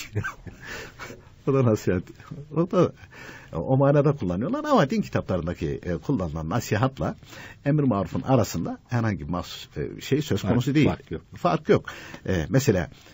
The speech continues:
Speaker 1: kitap vermek, ondan sonra diyelim ki bö-, e, böyle bir yayında al-,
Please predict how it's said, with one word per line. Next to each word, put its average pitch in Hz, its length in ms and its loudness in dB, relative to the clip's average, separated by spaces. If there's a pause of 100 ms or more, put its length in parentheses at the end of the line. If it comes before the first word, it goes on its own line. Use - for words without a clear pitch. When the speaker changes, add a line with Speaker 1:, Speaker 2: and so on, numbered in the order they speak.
(120)
Speaker 1:
kitap - 320 8
vermek, 71 460 0 (280)
ondan 113 160 2
sonra 87 340 -6 (100)
diyelim 95 220 -2
ki - 80 -12
bö-, 101 260 0
e, 82 80 -2
böyle 92 240 0
bir 82 80 -4
yayında 73 520 -2 (1200)
al-, 82 140 -4